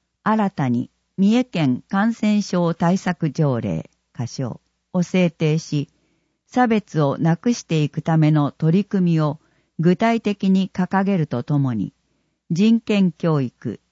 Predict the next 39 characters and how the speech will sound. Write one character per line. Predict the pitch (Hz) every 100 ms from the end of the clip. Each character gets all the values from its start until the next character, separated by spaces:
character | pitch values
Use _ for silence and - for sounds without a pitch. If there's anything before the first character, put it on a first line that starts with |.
| _
啓 | - 226
発 | 247 220 - -
活 | 196 - 156
動 | 143 131 127 123
を | - _ _
積 | _ 185 -
極 | 226 233 -
的 | 202 - 180
に | 175 - -
展 | 180 170
開 | - 143 143
し | -
て | 139
い | 113
き | - 98
ま | 87
す。 | 110 _ _ _ _ _ _ _ _ _ _ _ _ _ _ _ _ _
そ | 170
の | 196 220
他 | 156
の | 127 123
質 | - -
問 | 160 143 127
事 | 120
項。 | - 78 - _ _ _ _ _ _ _ _ _ _ _
オ | 185 226
ン | 233
ラ | 220
イ | 220 196
ン | 180
学 | 185 -
習 | 180 156 139
の | 127 120
推 | - - 170
進 | 165 - 147 131
に | 131
つ | - 127
い | 98
て。 | - -